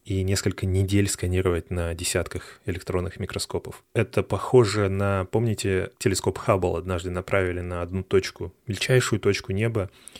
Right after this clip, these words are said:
и просто открыли, начали выдержку, то есть открыли матрицу фотоаппарата, грубо говоря, и смотрели в эту точку несколько дней. И оказалось, что в этой мельчайшей точке, которая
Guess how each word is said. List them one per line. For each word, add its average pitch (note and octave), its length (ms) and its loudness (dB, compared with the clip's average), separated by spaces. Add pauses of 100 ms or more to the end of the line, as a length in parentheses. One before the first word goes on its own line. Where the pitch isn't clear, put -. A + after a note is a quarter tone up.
(240)
и F#2 280 -2
просто F#2 640 -2
открыли, F#2+ 640 -2 (100)
начали G#2 380 4
выдержку, G2 560 4
то F2 100 -10
есть - 140 -6
открыли F#2 400 -2 (300)
матрицу - 440 0
фотоаппарата, G2+ 600 0
грубо G2 220 -4
говоря, F#2 320 0 (460)
и G2 220 0
смотрели G2+ 480 2
в F#2+ 80 2
эту F#2+ 160 0
точку F#2+ 300 0
несколько F#2+ 420 -2
дней. F2+ 360 -6
И F2+ 320 -2
оказалось, G2 500 2
что - 200 -2
в F#2 60 0
этой F#2+ 160 0
мельчайшей F#2+ 480 4
точке, - 320 0
которая F2 540 -2